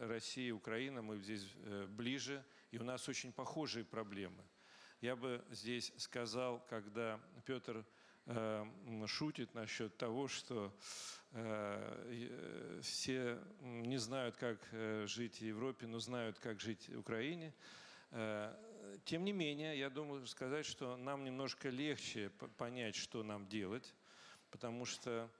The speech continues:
это, э, если другими словами, образно сказать, я бы сказал, Мерседес,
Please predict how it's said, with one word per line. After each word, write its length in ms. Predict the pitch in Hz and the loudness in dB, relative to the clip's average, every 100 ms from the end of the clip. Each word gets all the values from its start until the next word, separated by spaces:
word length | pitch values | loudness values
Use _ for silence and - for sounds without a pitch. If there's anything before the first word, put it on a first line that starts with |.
| - - - | -20 -20 -8
это, 460 | - 127 147 135 120 | -2 0 2 2 2
э, 360 | - - 80 82 | -2 -6 -2 0
если 400 | 147 - 123 120 - | 0 0 0 0 -2
другими 420 | 117 123 117 139 117 | -2 0 0 0 0
словами, 460 | - 117 131 143 | 2 2 4 2
образно 460 | 131 151 131 117 120 | 0 0 0 -2 -4
сказать, 500 | 104 120 110 110 98 - - - - - - | -2 0 2 0 0 -6 -20 -20 -20 -20 -12
я 200 | - 117 | 0 0
бы 120 | 123 117 | 2 -2
сказал, 280 | - 123 | 0 0
Мерседес, 840 | 120 131 - 143 131 185 185 - | 2 2 2 0 2 2 0 -2